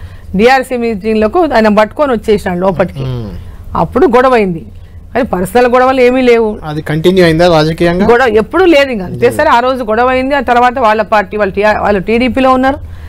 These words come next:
Speaker 1: నేను కాంగ్రెస్లో ఉన్నా. ఎవరి పార్టీ వారిదే, ఎవరి కోసం వాళ్ళ పోరాటం వాళ్ళదే. ప్రతిపక్ష పార్టీగా మేము రూలింగ్లో ఉన్నాం కాబట్టి మా అభివృద్ధి విషయంలో మా, మేము చేసే పనులు మేము చేస్తాం.
Speaker 2: అంటే డీకే అరుణ గారు ఒక స్టేజీలో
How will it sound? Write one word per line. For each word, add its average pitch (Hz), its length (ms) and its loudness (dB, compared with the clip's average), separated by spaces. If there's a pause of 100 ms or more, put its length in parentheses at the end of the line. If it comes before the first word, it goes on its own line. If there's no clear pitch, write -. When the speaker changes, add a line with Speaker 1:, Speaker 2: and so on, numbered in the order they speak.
(180)
Speaker 1:
నేను 196 160 2
కాంగ్రెస్లో 240 560 0
ఉన్నా. 247 260 0 (420)
ఎవరి 214 200 4
పార్టీ 208 340 0
వారిదే, 247 420 0
ఎవరి 208 200 2
కోసం 208 320 0
వాళ్ళ 196 500 0
పోరాటం 196 520 0
వాళ్ళదే. 214 280 0
ప్రతిపక్ష 214 480 -2
పార్టీగా 226 460 0 (500)
మేము 254 180 2
రూలింగ్లో 254 420 4
ఉన్నాం 240 200 0
కాబట్టి 233 340 0
మా 262 160 2
అభివృద్ధి 254 760 2
విషయంలో 247 500 2
మా, 233 200 2
మేము 233 320 2
చేసే 240 160 2
పనులు 226 260 0
మేము 233 240 0
చేస్తాం. 180 280 -4
Speaker 2:
అంటే 180 140 2
డీకే 175 280 4
అరుణ 202 160 0
గారు 180 220 2
ఒక 190 120 -2
స్టేజీలో 175 580 2